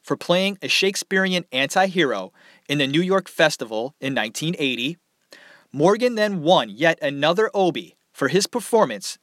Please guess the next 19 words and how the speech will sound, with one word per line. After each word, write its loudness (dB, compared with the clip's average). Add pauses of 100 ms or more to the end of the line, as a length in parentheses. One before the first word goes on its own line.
(120)
as -6
the 2
messenger 2 (380)
in -2
the 4
acclaimed -2
Brooklyn 0
Academy 0
of -4
Music -2
production -2 (380)
of -2
The 0
Gospel 0
of -6
Colonius -2 (320)
in 0
nineteen 2
eighty-four. -4